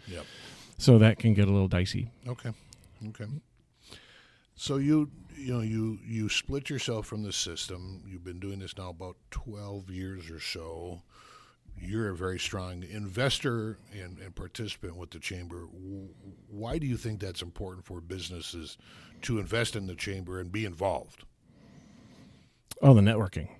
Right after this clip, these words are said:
Speaker 2: just who you meet. Um, I mean, ac-, across the spectrum, right?
Speaker 1: Sure.
Speaker 2: Just, uh, from, um, f-, financial is what I think. I was always running into bankers, right? There's, <laughs> so, there's bankers and everything.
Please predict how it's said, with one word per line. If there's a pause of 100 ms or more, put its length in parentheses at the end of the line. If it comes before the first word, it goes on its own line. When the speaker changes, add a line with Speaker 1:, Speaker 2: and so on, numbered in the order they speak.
(640)
Speaker 2:
just
who
you
meet. (460)
Um, (680)
I
mean, (360)
ac-,
across
the
spectrum, (100)
right? (120)
Speaker 1:
Sure.
Speaker 2:
Just, (760)
uh,
from, (680)
um, (580)
f-, (220)
financial
is
what
I
think.
I
was (100)
always
running
into
bankers,
right?
There's,
<laughs>
so, (360)
there's
bankers
and
everything.